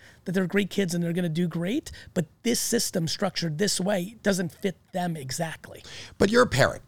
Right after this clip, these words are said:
Speaker 2: You
Speaker 1: Yes.
Speaker 2: have, you see the way human nature and instinct works. Human nature and instinct, our, our fuel, and, uh,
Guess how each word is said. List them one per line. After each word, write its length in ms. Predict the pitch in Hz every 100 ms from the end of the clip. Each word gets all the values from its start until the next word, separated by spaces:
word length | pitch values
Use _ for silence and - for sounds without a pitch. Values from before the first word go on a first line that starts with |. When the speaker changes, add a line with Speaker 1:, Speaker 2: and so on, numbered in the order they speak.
| -
Speaker 2:
You 160 | 135
Speaker 1:
Yes. 140 | 143 170
Speaker 2:
have, 200 | 175 156
you 160 | 151
see 460 | 165 - - 214 214
the 160 | 151 131
way 360 | 139 139 135 -
human 500 | - 156 135 120 113
nature 380 | 120 113 120
and 140 | 98 104
instinct 520 | 117 - 107 92 -
works. 340 | 131 - - - - -
Human 220 | - 214 240
nature 280 | 196 -
and 100 | 113 110
instinct, 560 | 156 185 - 87 90 - 113 -
our, 340 | 139 196 202
our 180 | 127 175
fuel, 540 | - - 135 95 87 98
and, 440 | 110 113 110 101
uh, 200 | - 69